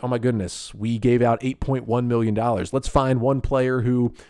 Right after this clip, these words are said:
we just took a lottery on. You know, he wasn't that great, but he could help fill out our system,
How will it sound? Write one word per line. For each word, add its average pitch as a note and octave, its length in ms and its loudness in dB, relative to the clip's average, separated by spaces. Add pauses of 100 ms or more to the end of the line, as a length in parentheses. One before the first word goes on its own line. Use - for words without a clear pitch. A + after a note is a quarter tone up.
we A3+ 120 0
just F#3 140 2
took F3+ 140 0
a B2 60 4
lottery A2+ 420 0
on. A2 300 0
You A#2 60 0
know, A2+ 80 2
he A2+ 60 4
wasn't G#2+ 300 4
that D3+ 220 -2
great, C3+ 220 -2
but - 100 -2
he - 40 -6
could B2+ 380 -4 (240)
help B2+ 220 0
fill C3 180 0
out A#2 140 2
our G#2 100 0
system, C3 500 0